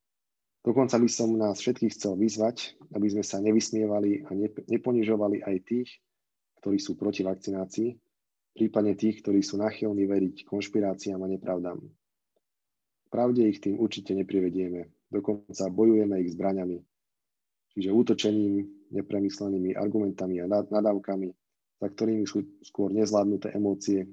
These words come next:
ako pokojne uvažujúci rozum, ktorý hľadá pravdu. A čo hovorí Svätý Otec? Dvanásteho januára povedal: "Budúci týždeň sa začneme očkovať aj tu vo Vatikáne a ja som sa už zaregistroval.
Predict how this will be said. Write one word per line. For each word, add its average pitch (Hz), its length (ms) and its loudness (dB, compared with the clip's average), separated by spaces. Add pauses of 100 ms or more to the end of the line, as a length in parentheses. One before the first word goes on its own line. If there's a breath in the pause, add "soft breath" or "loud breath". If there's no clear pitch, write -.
(120)
ako - 240 -10
pokojne 101 400 0
uvažujúci 92 560 -2
rozum, 95 320 0
ktorý 98 320 -2
hľadá 92 240 0
pravdu. 87 320 -6 (2000)
A - 20 -16
čo 113 140 -2
hovorí 120 320 6
Svätý 104 320 0
Otec? 107 320 4 (1040)
Dvanásteho 110 480 0
januára 101 480 4
povedal: 95 480 0 (800)
"Budúci 135 320 4
týždeň 120 400 4
sa 92 160 -2
začneme 104 400 2
očkovať 113 560 0
aj 95 160 0
tu 104 160 2
vo 95 80 4
Vatikáne 113 640 -2 (400)
a 98 160 -2
ja 117 80 -2
som 135 80 -2
sa 117 160 -2
už 101 160 4
zaregistroval. 92 720 -2